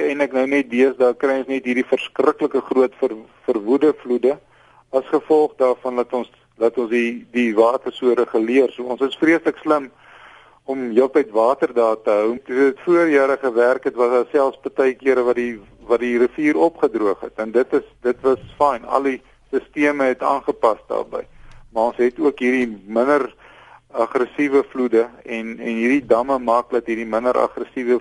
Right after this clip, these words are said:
vloede nie meer kom nie en dat ons nou net so elke jaar 'n uitskieter kry wat alles net wegvat. En ek dink, ja, om daar te karring met 'n keerwal gaan nogal die,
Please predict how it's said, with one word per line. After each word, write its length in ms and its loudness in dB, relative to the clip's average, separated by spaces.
vloede 300 -2
nie 160 -4
meer 240 0
kom 200 0
nie 100 -2
en 100 -6
dat 120 -4
ons 140 -6
nou 100 -4
net 160 -4
so 120 2
elke 440 0
jaar 340 2
'n 220 -2
uitskieter 440 -6
kry 300 0
wat 200 -2
alles 320 0
net 200 -8
wegvat. 480 -2
En 220 -4
ek 220 -2
dink, 260 0
ja, 300 -2
om 160 -4
daar 280 2
te 100 -4
karring 440 0
met 180 -6
'n 100 -4
keerwal 460 0
gaan 200 -6
nogal 460 -2
die, 200 -6